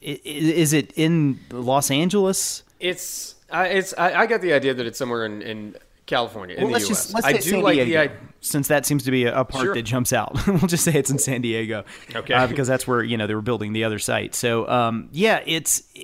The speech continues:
Speaker 1: when-, whenever he's, it's, it's so comedic. Like, he's introduced as just this mouth that's eating peanuts. And then he just won't shut up, and
Speaker 2: Mm-hmm.
Speaker 1: he's lining peanuts up. And, and Baker is a very, very, uh, very intimidating character. It's not at all like the Dodson we got, who was kind of a chicken in the screenplay.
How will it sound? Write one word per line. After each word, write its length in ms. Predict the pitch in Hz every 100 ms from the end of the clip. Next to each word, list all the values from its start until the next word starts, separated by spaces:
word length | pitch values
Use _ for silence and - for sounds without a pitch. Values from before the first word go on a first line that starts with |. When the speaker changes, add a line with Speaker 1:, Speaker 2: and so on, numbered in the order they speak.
| - - -
Speaker 1:
when-, 300 | 185 170 175
whenever 280 | 185 190 180
he's, 240 | 156 160 151
it's, 300 | 170 175 -
it's 120 | 185
so 140 | - 196
comedic. 560 | - 170 180 - -
Like, 320 | 143 143 - - - - -
he's 160 | 160
introduced 380 | 185 220 170 175
as 80 | 143
just 160 | 135 131
this 160 | 120
mouth 340 | 120 123 113 107
that's 180 | 113 -
eating 240 | 113 104
peanuts. 580 | 110 107 - - - - _ _
And 160 | - 131
then 80 | 131
he 80 | 131
just 200 | 120 131
won't 180 | 123
shut 240 | 123 131 123
up, 80 | 120
and 80 |
Speaker 2:
Mm-hmm. 40 | 117
Speaker 1:
he's 100 | 113
lining 320 | 120 123 117
peanuts 380 | 117 120 113 -
up. 220 | 113 110
And, 140 | 110 113
and 240 | 120 117
Baker 360 | 123 135 139 127
is 180 | 120 110
a 60 |
very, 480 | 95 123 139 131 117
very, 580 | 110 117 110 107 107 107
uh, 340 | 104 101 101
very 500 | 107 107 101 113 113 110
intimidating 520 | 110 131 113 107 107
character. 400 | 110 107 104 104
It's 120 | -
not 300 | 127 120 113
at 100 | 117
all 340 | 120 117 113 110
like 240 | 113 -
the 100 | 110
Dodson 480 | 110 113 113 - 110
we 80 | 110
got, 240 | 107 101
who 80 | 104
was 100 | 104
kind 140 | 123
of 60 | 107
a 40 |
chicken 400 | 104 127 110 101
in 160 | - 113
the 60 | 113
screenplay. 540 | - 110 107 107 104